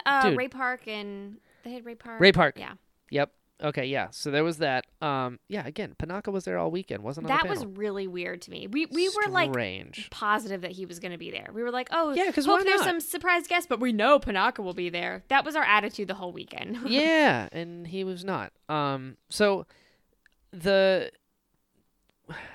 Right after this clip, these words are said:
Speaker 2: let's see, how do I word this? It was a great panel. I loved all the crew stuff. The casting was cool. It was a lot of the same things,
Speaker 1: There were no
Speaker 2: uh, that we've heard
Speaker 1: surprises.
Speaker 2: forever. There were no surprises.
Speaker 1: At all.
Speaker 2: Um,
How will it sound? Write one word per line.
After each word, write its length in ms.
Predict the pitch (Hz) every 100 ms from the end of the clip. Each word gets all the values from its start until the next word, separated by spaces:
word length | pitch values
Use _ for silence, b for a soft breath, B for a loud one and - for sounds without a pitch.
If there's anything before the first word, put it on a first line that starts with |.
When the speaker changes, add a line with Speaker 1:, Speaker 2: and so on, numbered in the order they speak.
| B B
Speaker 2:
let's 180 | 165 147
see, 240 | - 113 -
how 60 | 147
do 80 | 139
I 80 | 120
word 240 | 120 107
this? 240 | 110 - - _ _ _ _ _ _ _ _ _ -
It 100 | 190
was 140 | 180
a 40 | 151
great 380 | 151 156 196
panel. 460 | - 151 131 123 - -
I 100 | 135
loved 480 | 135 127 135 160 165
all 120 | 156
the 100 | 151
crew 200 | - 139
stuff. 280 | 127 143 123
The 80 | -
casting 380 | 202 214 - 196
was 120 | 180
cool. 240 | - 165 160
It 100 | 185
was 140 | 180
a 60 | 202
lot 180 | 226
of 80 | 233
the 60 | 190
same 340 | - 156 143
things, 420 | 127 117 107 117 -
Speaker 1:
There 240 | 202 220 214
were 160 | 214
no 100 | 208 -
Speaker 2:
uh, 40 | 127
that 140 | 127
we've 100 | 139
heard 300 | 139 127 127
Speaker 1:
surprises. 40 |
Speaker 2:
forever. 400 | - 120 113 113 - b -
There 120 | 185
were 100 | 208
no 200 | 214 254
surprises. 540 | - 180 160 120 98 80
Speaker 1:
At 120 | 190
all. 200 | 71 - 143
Speaker 2:
Um, 480 | 143 135 127 123